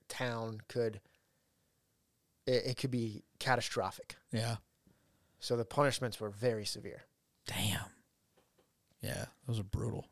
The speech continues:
Speaker 2: I, you know, what's funny is I actually, uh, looking at, I, for a bit, I went to, to, uh, like, medieval torture things and just, uh, like, terror, uh, like, scary history in general. And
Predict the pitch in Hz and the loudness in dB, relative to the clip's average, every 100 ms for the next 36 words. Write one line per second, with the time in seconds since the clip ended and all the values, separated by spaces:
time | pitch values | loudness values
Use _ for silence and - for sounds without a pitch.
0 | _ _ 139 160 185 190 - 254 262 143 | _ _ 4 6 6 6 6 8 10 8
1 | - 135 120 131 - 135 120 117 104 101 | 8 8 8 6 4 4 6 6 6 6
2 | 110 127 143 131 117 107 85 117 120 151 | 8 8 8 8 8 8 6 4 8 8
3 | 139 151 120 113 113 117 107 104 98 104 | 10 6 4 2 2 4 6 4 -2 -2
4 | - 117 107 104 - 110 107 110 - - | 2 4 2 0 0 0 0 -2 -4 -4
5 | 110 117 131 120 113 - 123 - 113 120 | -2 2 6 6 6 8 6 8 6 6
6 | 113 113 110 104 107 - 107 101 76 110 | 6 4 2 0 0 0 2 2 2 0
7 | 101 - - 117 104 110 - 123 95 92 | -2 0 6 8 6 2 0 0 0 -4
8 | 143 - - - 135 117 107 - 127 120 | -8 2 2 6 6 6 4 6 8 8
9 | 107 107 104 120 165 - - - - - | 6 4 6 6 4 -4 -4 -2 0 8
10 | 139 135 127 | 8 8 6